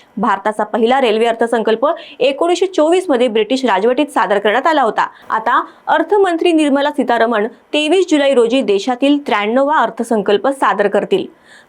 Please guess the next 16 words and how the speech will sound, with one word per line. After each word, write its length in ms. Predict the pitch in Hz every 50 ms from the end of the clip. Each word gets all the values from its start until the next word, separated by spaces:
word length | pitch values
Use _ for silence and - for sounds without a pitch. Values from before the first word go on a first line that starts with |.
| - -
संसदेचे 500 | 233 214 208 - 208 196 190 190 - 214
अर्थसंकल्पीय 760 | 202 196 - 226 202 214 208 202 196 202 196 196 220 214
अधिवेशन 560 | 202 185 180 214 202 196 185 190 - 247 285 294 294 - - -
बावीस 440 | 240 220 269 240 254 294 359 349 359
जुलैपासून 480 | 330 311 320 320 320 294 302 - 339
सुरू 220 | 349 - 311 262 240
होणार 280 | 247 220 202 196 190
असून 280 | 190 202 - 247 294 320 320 - - _ -
तेवीस 340 | 285 294 302 285 381 359 370
जुलै 200 | 294 269 254 233
रोजी 280 | 220 202 196 190 247 285
अर्थसंकल्प 680 | 277 240 226 240 302 285 285 240 202 190 202 196 196 262
मांडला 400 | 277 277 226 185 190 190 202 202
जाणार 240 | 190 190 190 185
आहे. 200 | 190 233 220 185 - - - _ _ _ - -
तसंच 340 | 190 185 247 285 302 302